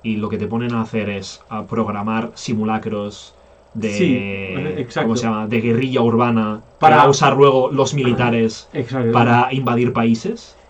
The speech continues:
Speaker 2: Y
Speaker 1: Y tú
Speaker 2: tú
Speaker 1: dices, "¿estabas trabajando en tu sueño?". Sí, putísima
Speaker 2: Y
Speaker 1: madre,
Speaker 2: tú,
Speaker 1: o sea,
Speaker 2: "Guau, puta",
Speaker 1: joder.
Speaker 2: sí, claro, exacto.
Speaker 1: Objetivo cumplido, eso está guay. Ahora, ¿cómo estás traba-,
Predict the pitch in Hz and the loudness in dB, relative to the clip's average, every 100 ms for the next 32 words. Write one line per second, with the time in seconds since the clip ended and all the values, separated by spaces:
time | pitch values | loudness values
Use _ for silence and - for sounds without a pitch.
0 | - 185 - 196 185 180 311 - 254 240 | 4 6 10 12 12 10 4 4 4 4
1 | 262 240 240 220 226 285 214 104 - - | 2 2 4 4 2 0 0 -2 -8 -20
2 | - - - - 90 165 - _ 113 - | -20 -12 -10 -10 -12 -14 -16 _ -8 -8
3 | 107 117 160 160 147 - 165 180 202 175 | -2 2 4 6 8 8 6 6 6 6
4 | 170 - 165 139 139 143 143 117 135 123 | 2 -2 -2 -2 -2 -2 -2 -2 -2 0
5 | 123 - 127 147 165 120 165 160 131 165 | 0 0 4 4 4 2 2 2 0 -4
6 | - 156 127 135 101 87 - 120 139 110 | -2 0 0 -2 -4 -10 -4 0 2 0
7 | 90 - - _ _ 156 165 165 160 156 | -4 -14 -20 _ _ 2 2 2 0 0
8 | 151 - - 143 143 143 | 0 0 -6 -2 -2 -2